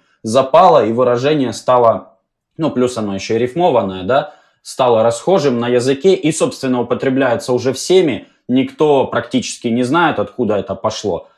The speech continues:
Но вот такая вот картина. Поэтому, ребят, ну, такое, если у вас там есть какие-то предубеждения, да, уголовный жаргон не хотите употреблять в повседневной речи,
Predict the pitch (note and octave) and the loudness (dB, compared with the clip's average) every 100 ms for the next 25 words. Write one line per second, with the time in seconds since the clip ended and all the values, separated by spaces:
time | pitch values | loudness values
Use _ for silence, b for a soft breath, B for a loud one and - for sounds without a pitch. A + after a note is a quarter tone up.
0 | B C#3+ F#3+ D#3 D#3 D3 D3 C#3 C3+ B2+ | B -2 2 0 0 -4 0 0 0 0
1 | B2+ B2 - G#2 F2+ - _ _ A#2+ B2+ | -2 -4 -4 -6 -6 -12 _ _ 0 0
2 | C3+ C3+ C#3+ C3+ B2 - - _ _ _ | 2 2 2 2 -2 -4 -12 _ _ _
3 | - A#2 D3 C#3+ - - - B2 - C#3 | -6 0 2 2 -2 -6 -6 -4 0 2
4 | G#2 G2+ A2+ - B2+ A#2+ B2 A#2 A#2 B2 | 2 0 -2 0 2 4 2 0 -2 0
5 | D3+ - A2 B2 - G#2+ A#2+ A2+ A#2+ C3+ | 0 -2 -4 -2 -2 -4 -2 -2 0 0
6 | C3 E3+ C3+ G2+ F2+ B2 G2+ G#2+ C3 C3 | 2 0 0 -2 -2 0 2 2 2 2
7 | A#2 G#2+ B2 B2+ A#2+ A#2+ A2 A2+ C3 C3 | 0 0 0 2 0 0 -2 -2 -4 -2
8 | B2 A2+ G#2+ A#2 A#2+ A#2 B2 - - G#2+ | -2 -2 -2 -4 -2 -2 0 -2 -4 -6
9 | - A2+ A#2+ A#2 B2 D#3+ F#3+ - E2+ | -4 -6 -4 -4 0 2 2 0 -8